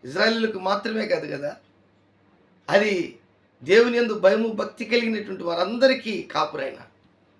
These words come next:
ఆయన ఆత్మల కాపరి. కాబట్టి దేవుడు ఈరోజు, ఆ, నీ యొక్క నిజమైనటువంటి ఆత్మీయమైన స్థితిలో ఆయన నీ భవిష్యత్తును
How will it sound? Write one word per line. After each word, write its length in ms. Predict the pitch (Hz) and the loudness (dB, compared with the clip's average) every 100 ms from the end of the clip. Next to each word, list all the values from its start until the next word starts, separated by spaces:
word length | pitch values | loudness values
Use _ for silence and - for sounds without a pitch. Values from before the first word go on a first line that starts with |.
| _ _ _ _ _ - | _ _ _ _ _ -4
ఆయన 200 | 147 165 | -2 0
ఆత్మల 520 | 156 160 220 - 233 | 0 2 2 2 -2
కాపరి. 600 | - 185 185 160 143 135 - _ _ _ _ - | 0 -2 -2 -4 -4 -6 -14 _ _ _ _ -6
కాబట్టి 560 | 180 185 180 156 151 _ _ _ _ _ | -4 -2 -2 -4 -6 _ _ _ _ _
దేవుడు 480 | 165 240 254 233 190 - | 4 4 4 -2 -6 -6
ఈరోజు, 560 | 180 220 226 202 170 - _ _ _ _ _ - | 2 2 2 -4 -6 -12 _ _ _ _ _ -4
ఆ, 80 | 160 151 131 113 - - _ _ - | 0 2 0 -4 -10 -18 _ _ -12
నీ 200 | 151 220 | -4 2
యొక్క 240 | 226 220 | 2 2
నిజమైనటువంటి 960 | 180 180 233 247 262 254 240 226 214 - | -4 -2 0 2 4 2 0 -6 -6 -6
ఆత్మీయమైన 640 | - 226 220 226 214 196 | 0 -2 0 -2 0 -4
స్థితిలో 640 | 185 170 165 190 160 - - - _ _ _ _ - | -6 -12 -6 -4 -2 -4 -10 -20 _ _ _ _ 2
ఆయన 520 | 160 165 160 147 - - - _ _ _ _ _ 143 | 4 4 0 -4 -8 -14 -20 _ _ _ _ _ -8
నీ 180 | 190 | -6
భవిష్యత్తును 840 | 208 175 220 220 208 226 226 220 | -2 0 0 0 -4 -2 -2 -4